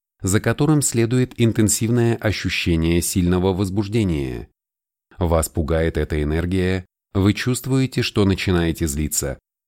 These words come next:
Злость помогает. Вы сосредотачиваете свою ярость на идиоте, из-за которого чуть не лишились жизни.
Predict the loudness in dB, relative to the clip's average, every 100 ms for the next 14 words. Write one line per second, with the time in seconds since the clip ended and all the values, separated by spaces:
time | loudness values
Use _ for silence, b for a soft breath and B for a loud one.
0 | _ _ _ -2 0 0 0 0 2 2
1 | 2 0 -2 -6 -16 _ _ _ _ _
2 | _ -2 2 2 2 0 2 2 2 -2
3 | 0 0 2 0 0 0 2 2 2 2
4 | 0 0 0 2 2 0 0 0 -2 -4
5 | -6 _ 0 2 2 2 0 0 2 2
6 | 0 -2 -2 0 2 2 2 0 0 -2
7 | -2 -2 -4 -6